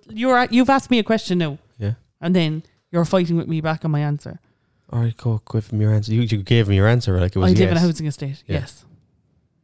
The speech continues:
Speaker 1: But you're like, "But what about this? What about that?" My answer is yes.
Speaker 2: Okay, well, I'm just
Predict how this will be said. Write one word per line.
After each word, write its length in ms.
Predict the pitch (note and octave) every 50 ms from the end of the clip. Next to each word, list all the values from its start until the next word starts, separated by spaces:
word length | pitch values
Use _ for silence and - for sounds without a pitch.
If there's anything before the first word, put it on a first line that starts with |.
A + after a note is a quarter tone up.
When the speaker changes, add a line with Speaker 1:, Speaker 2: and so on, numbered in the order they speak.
| _ _
Speaker 1:
But 120 | - F3+ -
you're 100 | G3 F#3+
like, 240 | F3+ F3 E3+ - - _ _ _ _ _ _ _ _ _
"But 160 | - C#4 B3+ A3
what 120 | C#4 C#4
about 180 | A#3+ C#4+ C4 G#3
this? 280 | - G#3+ A#3+ A#3+ - - - _
What 160 | - C4 C#4
about 160 | B3+ B3+ C4
that?" 260 | - C4+ A#3+ F#3+ - -
My 80 | F3
answer 220 | F3 F#3 F3+ E3+ D#3
is 100 | D3+ D#3+
yes. 240 | D3+ D3 - - _ _ _ _ _ _ _ _ -
Speaker 2:
Okay, 300 | A#2 - A2+ G#2+ A#2 B2+ _ _ _
well, 120 | - A2+ A2
I'm 80 | G#2+
just 180 | G#2 A2 G2+ -